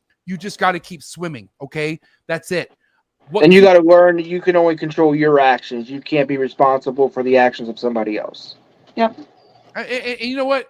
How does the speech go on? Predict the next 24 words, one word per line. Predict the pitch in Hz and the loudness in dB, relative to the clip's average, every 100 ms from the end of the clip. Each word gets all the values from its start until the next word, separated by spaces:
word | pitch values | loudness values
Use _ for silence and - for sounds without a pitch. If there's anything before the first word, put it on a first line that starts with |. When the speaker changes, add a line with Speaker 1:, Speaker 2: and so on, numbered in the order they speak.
| - | -8
Speaker 1:
At | 214 | -6
the | 240 | -6
end | 247 | -8
of | 247 | -8
the | 175 | -4
day, | 208 214 180 | -2 -2 -4
a | 180 | -8
true | - - 247 277 - | -8 -10 -8 -8 -10
toxic | - 196 202 - 220 - | -4 -4 -4 -8 -16 -14
individual | 190 180 147 170 156 190 175 | -14 -14 -12 -12 -10 -8 -8
in | 156 - | -10 -10
anything, | 214 277 190 156 135 156 - _ _ | -10 -10 -12 -10 -10 -12 -20 _ _
no | 175 | -18
matter | 196 180 | -14 -12
what | 151 226 | -8 -8
it | 240 | -8
is, | 165 208 - _ _ - | -8 -10 -12 _ _ -6
they're | 247 | -4
self-destructing. | - 202 208 220 - 233 254 143 98 _ _ _ _ | -4 -4 -4 -6 -8 -6 -6 -10 -18 _ _ _ _
Somebody | - - 240 269 285 294 | -12 -4 -2 -2 -2 -4
who's | 214 240 202 | -4 -4 -4
a | 170 | -8
real | 165 196 277 330 | -10 -8 -6 -6
true | 330 - 277 302 | -8 -10 -6 -4